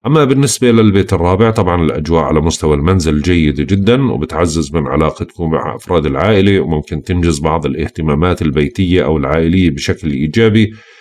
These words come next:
ويصير تقارب ما بينك وبين أفراد العائلة، وممكن يبادر أحد أفراد العائلة بمساعدتك في أمر ما. أما بالنسبة للبيت الخامس، فالأجواء حادة، وهي بتسبب نوع من أنواع الإرباك أثناء التعامل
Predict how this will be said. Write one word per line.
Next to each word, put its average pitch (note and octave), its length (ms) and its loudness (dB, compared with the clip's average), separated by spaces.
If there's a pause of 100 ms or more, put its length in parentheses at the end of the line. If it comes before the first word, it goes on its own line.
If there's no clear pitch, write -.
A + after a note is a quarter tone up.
(160)
ويصير B2 460 2
تقارب G2 680 0
ما D#2+ 160 0
بينك E2+ 360 0
وبين D#2+ 260 0
أفراد D2+ 400 -2
العائلة، F#2+ 640 2
وممكن B2 400 0
يبادر F#2+ 480 2
أحد - 260 -4
أفراد D#2+ 360 -2
العائلة F2 400 2
بمساعدتك D2+ 760 -4
في D2+ 220 -4
أمر D#2 240 -2
ما. F#2+ 260 4 (720)
أما D3+ 200 4
بالنسبة C3 420 2
للبيت G#2 360 2
الخامس، G#2+ 500 2
فالأجواء E2+ 560 0
حادة، G2 500 0
وهي D#2+ 240 0
بتسبب E2 440 -2
نوع E2 260 0
من D2 80 -6
أنواع E2 300 0
الإرباك D#2+ 640 0
أثناء E2 340 -4
التعامل F2 600 0